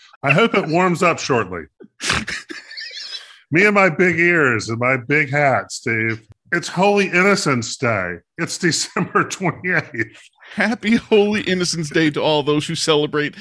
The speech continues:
Speaker 2: especially the babies, for the new year.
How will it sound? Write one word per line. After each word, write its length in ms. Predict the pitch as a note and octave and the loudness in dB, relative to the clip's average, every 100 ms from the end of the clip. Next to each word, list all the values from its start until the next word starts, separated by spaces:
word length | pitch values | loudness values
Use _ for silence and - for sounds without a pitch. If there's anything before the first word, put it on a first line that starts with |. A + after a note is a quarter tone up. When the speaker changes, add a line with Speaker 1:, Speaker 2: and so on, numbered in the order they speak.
| - | -8
Speaker 2:
especially 680 | C3 D3 - E3+ F#3 E3 E3+ | -4 -4 0 0 2 2 2
the 180 | D3+ E3+ | 2 0
babies, 480 | D3+ D3 C#3 C#3+ C#3+ | 2 0 0 -6 -6
for 160 | D3+ | -4
the 80 | C#3+ | -2
new 180 | C#3 C3+ | -2 -4
year. 380 | G#2 C#2+ A#1 | -6 -8 -8